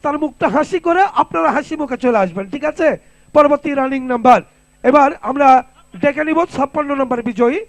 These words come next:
ছাপ্পান্ন নম্বর বিজয়ীর টিকিটের কালার ছিল টিয়া, সিরিজ ঘ, টিকিট নাম্বার ফোর ফাইভ ফোর টু ডাবল ফোর, চার পাঁচ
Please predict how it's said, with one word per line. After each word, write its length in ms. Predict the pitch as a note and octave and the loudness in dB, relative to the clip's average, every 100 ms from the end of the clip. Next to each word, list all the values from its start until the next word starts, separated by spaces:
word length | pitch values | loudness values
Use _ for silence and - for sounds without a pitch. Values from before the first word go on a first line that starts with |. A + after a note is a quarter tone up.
| _ _ _ - | _ _ _ -6
ছাপ্পান্ন 420 | D4+ C#4+ D#4 D#4+ | -6 -4 -4 -4
নম্বর 240 | D#4+ D#4+ | -2 -2
বিজয়ীর 380 | D#4 C#4+ D#4 D#4 - | -2 -2 -4 -4 -8
টিকিটের 320 | C#4+ D4 D4 | -8 -6 -6
কালার 240 | C#4 C#4 | -6 -6
ছিল 300 | C4+ C#4+ C4+ | -6 -2 -2
টিয়া, 500 | C4 - D4+ E4 F#4 - _ _ _ _ | -2 -4 0 0 -2 -6 _ _ _ _
সিরিজ 440 | - D4 C#4+ G3+ | -8 -4 -4 -4
ঘ, 280 | F3+ B3+ D3 - _ _ _ - | 0 2 0 -6 _ _ _ -8
টিকিট 260 | C#4+ D4+ | -6 -4
নাম্বার 340 | D#4+ D#4 C4+ F#4+ | -2 0 0 -2
ফোর 260 | - C#4+ | -4 -4
ফাইভ 360 | - C#4+ D4 B3 - _ _ - | -2 -2 -2 -4 -10 _ _ 2
ফোর 160 | C4+ | 2
টু 180 | C4+ C#4 | 2 -2
ডাবল 280 | C4 B3+ B3+ | 0 0 0
ফোর, 340 | - C4+ F4+ - _ _ _ | 2 4 2 -4 _ _ _
চার 180 | C#4+ C4+ | -4 -2
পাঁচ 200 | C#4 | -2